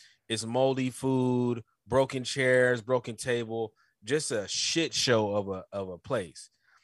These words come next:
And then they continue to walk up those stairs. Now, look, if I'm on my mushrooms at this point, yo, this episode is wild.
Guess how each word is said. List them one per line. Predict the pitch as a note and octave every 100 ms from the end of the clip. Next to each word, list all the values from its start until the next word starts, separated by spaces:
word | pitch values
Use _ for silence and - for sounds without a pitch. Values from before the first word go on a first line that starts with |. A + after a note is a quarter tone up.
| _ _
And | B2
then | C#3 F3+
they | F#3+
continue | F3 E3 F#3 E3+
to | D#3+
walk | D#3 D3 -
up | C3+
those | - F#3 F3+
stairs. | C#3 G2 E2 - _ _
Now, | C3 C3
look, | D#3 B2 -
if | B2+
I'm | D3+ B3+ C#4
on | C4+
my | A3+
mushrooms | D3 C#3 F#3 - A3
at | A3+ A3
this | A3+
point, | - A#3+ B3 B3 _ _ _ _ _ - _ _ _ _ _ _ _ _ _ -
yo, | A2
this | C#3+ -
episode | F3 - A2 G2+ D#2+
is | D#2+
wild. | E2+ F#2+ D2